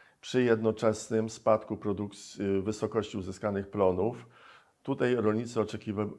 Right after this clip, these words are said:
oczeka-, oczekiwaliby godnej zapłaty, niemniej już obserwujemy tutaj, że jednak ludzie nie są z-, no, zainteresowani są produktami ekologicznymi, tylko po prostu ich nie stać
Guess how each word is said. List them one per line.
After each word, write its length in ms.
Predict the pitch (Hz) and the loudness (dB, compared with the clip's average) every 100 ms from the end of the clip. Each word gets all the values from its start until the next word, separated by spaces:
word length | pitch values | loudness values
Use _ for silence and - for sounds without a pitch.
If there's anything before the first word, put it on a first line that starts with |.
| - | -6
oczeka-, 420 | 107 110 - 113 - | -4 -4 -2 -2 2
oczekiwaliby 960 | 107 107 110 117 117 110 107 90 104 110 | 2 2 -2 2 6 6 4 4 4 4
godnej 380 | 107 107 110 | 4 4 2
zapłaty, 560 | 98 101 - 90 92 120 | 2 0 2 2 2 -2
niemniej 560 | 107 107 110 107 107 113 - - - - _ | 0 0 -2 -4 -6 -8 -18 -20 -20 -20 _
już 500 | 117 117 - - - | -2 -2 -4 -12 -6
obserwujemy 680 | - 123 113 104 113 110 104 | -4 0 0 2 2 2 2
tutaj, 480 | 107 - 98 101 - - - | -4 -2 -2 -2 -6 -20 -8
że 160 | 98 | 0
jednak 360 | 104 101 104 101 | 2 2 -2 -2
ludzie 300 | 113 101 104 | -4 -2 0
nie 140 | 107 | 0
są 180 | 110 107 | 0 0
z-, 120 | 92 - - - | -4 -8 -16 -16
no, 240 | - 107 107 - - | -6 -4 -4 -8 -18
zainteresowani 880 | 98 110 110 123 123 123 117 120 120 | 0 4 4 2 2 2 2 2 0
są 380 | 120 - 113 87 | -2 6 6 6
produktami 600 | 87 101 95 - 101 101 | 2 -2 -2 0 0 2
ekologicznymi, 680 | 92 104 98 92 - 113 123 | 0 0 0 -2 -4 -4 -2
tylko 220 | 127 131 | -4 -4
po 120 | 117 | -4
prostu 340 | 107 113 110 120 | -4 -4 -4 -4
ich 140 | 110 | -4
nie 180 | 101 92 | -2 -2
stać 380 | 92 120 123 | -2 -4 -4